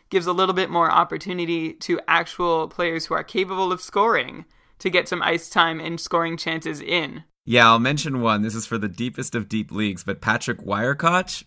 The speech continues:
Speaker 2: Wiercioch?
Speaker 1: Wiercioch.
Speaker 2: Wiercioch? He was actually looking like a potentially good guy to have. I think it was a couple of seasons ago now he was playing with Karlsson and doing decently, but then all of a sudden he became completely unreliable 'cause he'd get benched every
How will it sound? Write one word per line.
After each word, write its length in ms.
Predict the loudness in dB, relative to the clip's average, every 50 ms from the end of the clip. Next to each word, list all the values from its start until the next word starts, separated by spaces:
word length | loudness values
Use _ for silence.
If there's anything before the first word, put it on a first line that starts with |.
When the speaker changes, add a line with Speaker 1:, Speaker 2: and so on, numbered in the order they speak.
| _ -8
Speaker 2:
Wiercioch? 680 | -4 -4 -2 -2 -2 -2 0 0 0 0 -2 -4 -10 -8
Speaker 1:
Wiercioch. 800 | 2 6 6 6 6 6 4 0 0 0 -2 -6 -12 -14 -16 -14
Speaker 2:
Wiercioch? 800 | -8 -4 -2 0 0 0 2 6 6 8 8 6 4 0 -4 -8 -14 -18 _
He 200 | -6 -4 -2 -2
was 180 | -2 -2 0
actually 340 | 0 0 0 0 -2 -4 -4
looking 400 | -4 -2 -2 -2 -2 -2 -4 -2
like 220 | -2 -2 -2 -2 -4
a 80 | -6
potentially 720 | -4 -4 -4 -6 -4 -6 -6 -6 -6 -6 -6 -4 -4 -4 -4
good 440 | -6 -6 -4 -2 0 0 -2 -2
guy 260 | -2 -2 0 0 0 -2
to 100 | -2 -2
have. 420 | -2 -2 -2 0 0 -2 -4 -6
I 120 | -8 -8
think 140 | -6 -6 -6
it 40 | -4
was 100 | -4 -6
a 60 | -6
couple 260 | -6 -6 -8 -6 -6
of 60 | -8 -8
seasons 340 | -6 -6 -4 -4 -4 -6
ago 180 | -6 -4 -4 -4
now 180 | -4 -4 -4 -4
he 60 | -4
was 140 | -4 -6 -6
playing 300 | -8 -6 -6 -4 -2 -2
with 220 | -4 -4 -6 -8
Karlsson 560 | -6 -4 -4 -2 -2 -4 -4 -4 -4 -4 -2
and 240 | -2 -4 -6 -6 -6
doing 320 | -4 -2 -2 0 -2 -2
decently, 440 | -2 -4 -4 -4 -4 -4 -4 -4 -4
but 140 | -6 -6 -4
then 200 | -2 0 0 2
all 120 | 0 0
of 80 | 0 -2
a 40 | -4
sudden 280 | -2 -2 0 0 0
he 160 | 0 0 -2 -2
became 260 | -2 -4 -6 -6 -6
completely 400 | -8 -8 -4 -2 0 0 0 0
unreliable 640 | 0 -2 -2 -2 -2 -2 -2 -2 0 -2 -2 -4 -6
'cause 140 | -6 -8 -8
he'd 120 | -8 -8 -6
get 200 | -6 -8 -2 0
benched 340 | 0 2 2 0 -2 -4
every 340 | -4 -4 -4 -4 -6 -6 -8